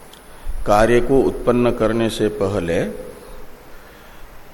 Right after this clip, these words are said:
कैसा कार्य उत्पन्न होना है, उसे कैसे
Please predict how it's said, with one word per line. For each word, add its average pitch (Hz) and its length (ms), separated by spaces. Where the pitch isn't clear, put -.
कैसा 120 480
कार्य 113 380
उत्पन्न 113 520
होना 104 500
है, 104 460
उसे 107 240
कैसे 110 720